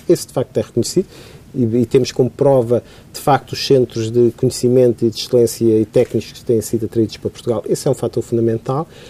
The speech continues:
A estabilidade política e social é outro fator fundamental. E também o fator fiscal. Mas o fator fiscal não é o fator, neste momento, que me parece que venha à cabeça de um destino de um possível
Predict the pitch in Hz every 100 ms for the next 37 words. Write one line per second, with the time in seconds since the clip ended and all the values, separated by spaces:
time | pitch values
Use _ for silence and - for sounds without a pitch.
0 | - - 202 - 156 143 139 127 - -
1 | 151 175 - 131 - 123 117 113 110 -
2 | - - 117 135 - - - 131 127 -
3 | 113 - 113 123 123 143 143 180 214 -
4 | - - - - - 285 - 139 139 139
5 | 151 - - - 190 156 139 143 135 160
6 | 180 - 147 - - 151 160 165 170 160
7 | 165 160 143 139 139 135 143 - 147 147
8 | 156 - 151 143 - 143 147 151 151 -
9 | 156 - 147 143 147 151 147 - 139 156
10 | 156 - 151 143 156 135 147 151 - 160
11 | 147 147 - - 151 156 147 147 147 -
12 | - 147 143 143 143